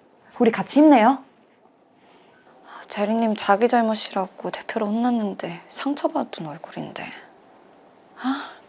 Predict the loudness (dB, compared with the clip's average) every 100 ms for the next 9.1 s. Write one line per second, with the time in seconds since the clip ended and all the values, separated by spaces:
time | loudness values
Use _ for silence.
0 | -16 -8 -4 -2 -2 -4 -12 -18 -14 -6
1 | -6 2 4 4 0 -6 -4 -2 -2 -2
2 | -2 0 -2 -4 -6 -6 -6 -6 -6 -10
3 | -14 -16 -16 -8 -8 -8 -10 -4 -4 -2
4 | -4 -2 -2 -4 -10 -6 -4 -2 -4 -4
5 | -8 -8 -10 -12 -14 -18 -20 -20 -20 -20
6 | -20 -20 -20 -14 -10 -10 -10 -10 -10 -10
7 | -14 -16 -18 -20 -20 -20 _ -20 -20 -20
8 | -20 -20 -20 _ _ _ 2 6 4 2